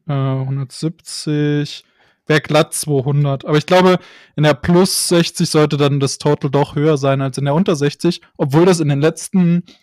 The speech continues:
Wettkämpfen ja gar nicht of-, so oft der Fall war. Also oftmals hättest du mit einem dritten Platz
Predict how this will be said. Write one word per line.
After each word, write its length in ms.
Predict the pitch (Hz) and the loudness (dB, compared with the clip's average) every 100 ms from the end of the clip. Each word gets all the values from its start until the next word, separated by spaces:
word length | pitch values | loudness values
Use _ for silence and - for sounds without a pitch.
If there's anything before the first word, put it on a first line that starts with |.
| _ _ | _ _
Wettkämpfen 500 | 151 151 - 190 190 | -4 -2 2 0 2
ja 120 | 156 135 | 0 2
gar 180 | 139 | 2
nicht 220 | 180 - - | 2 0 0
of-, 160 | 156 175 | 0 0
so 260 | 156 151 170 | 0 2 2
oft 180 | 160 | 2
der 100 | 135 | 0
Fall 260 | 123 156 202 | 0 2 2
war. 120 | 139 | 2
Also 220 | 127 127 | 0 -2
oftmals 380 | 135 - 147 139 | -4 -2 -2 0
hättest 220 | 147 139 - | -2 -2 -2
du 80 | |
mit 240 | 139 139 - | 0 0 0
einem 140 | 135 | -2
dritten 280 | 135 151 170 | 0 0 0
Platz 480 | - 151 151 - | 2 0 0 -6